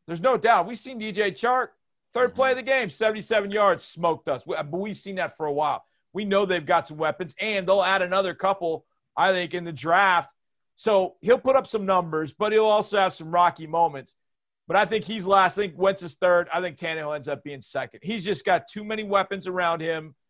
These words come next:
Speaker 1: Henry with that running game, teams are looking to take that away. He just faces,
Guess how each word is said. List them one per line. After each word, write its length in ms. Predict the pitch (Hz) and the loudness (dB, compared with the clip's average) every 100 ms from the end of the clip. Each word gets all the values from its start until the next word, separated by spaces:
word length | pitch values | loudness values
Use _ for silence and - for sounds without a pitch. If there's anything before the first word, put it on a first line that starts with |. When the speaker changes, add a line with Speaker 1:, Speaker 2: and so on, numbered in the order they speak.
| _ _ _ _ _ _ 120 | _ _ _ _ _ _ -10
Speaker 1:
Henry 360 | 180 208 214 | -4 -2 0
with 120 | 214 202 | -2 2
that 200 | 202 180 | 0 2
running 240 | 185 185 | 0 0
game, 280 | 185 185 151 | -2 -4 -4
teams 280 | 180 190 196 | -8 -6 -2
are 80 | |
looking 220 | 185 190 185 | -2 -2 -4
to 80 | |
take 240 | - 190 - | -4 -6 0
that 120 | 185 | 0
away. 320 | 175 175 170 | 2 2 0
He 140 | 180 180 | -2 -8
just 260 | 202 - | -10 -6
faces, 480 | 190 196 - 180 - | -6 -4 -6 -10 -10